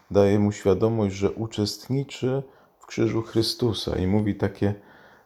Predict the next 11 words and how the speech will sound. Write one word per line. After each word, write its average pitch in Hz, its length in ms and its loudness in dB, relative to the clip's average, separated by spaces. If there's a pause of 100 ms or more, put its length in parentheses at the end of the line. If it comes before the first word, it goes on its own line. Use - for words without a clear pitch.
zdanie, 107 600 0 (600)
które 95 600 2
jest 95 300 0
zadziwiające. 92 1080 2
„Ze 98 180 -2
swej 123 280 2
strony 101 720 0
dopełniam 143 760 -2 (320)
niedostatki 101 1040 0
udręk 117 560 0
Chrystusa”. - 1000 -6